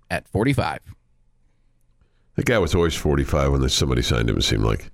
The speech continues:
Speaker 2: Even when he was sixty-five.
Speaker 1: Nineteen sixty, the A F L and N F L agree verbally to a non-tampering pact. How'd that go over for you?
Speaker 2: <laughs> Not really very well.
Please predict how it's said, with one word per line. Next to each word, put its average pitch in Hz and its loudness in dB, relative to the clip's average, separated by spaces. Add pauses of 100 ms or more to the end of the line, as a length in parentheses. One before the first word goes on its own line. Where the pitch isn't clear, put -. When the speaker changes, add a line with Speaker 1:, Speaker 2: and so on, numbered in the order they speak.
(140)
Speaker 2:
Even 87 2
when 82 2
he 76 2
was 71 0
sixty-five. 55 -2 (2250)
Speaker 1:
Nineteen 143 2
sixty, 214 2 (640)
the 139 2
A 240 4
F 208 2
L 226 4
and 160 2
N 269 2
F 294 2
L 160 4
agree 165 2
verbally 180 2 (340)
to 127 2
a 95 2
non-tampering 127 0
pact. 98 -6 (1200)
How'd 147 2
that 147 2
go 107 0
over 87 -2
for - 0
you? - 2
Speaker 2:
<laughs> - -2
Not 123 2
really 113 2
very 101 2
well. - -2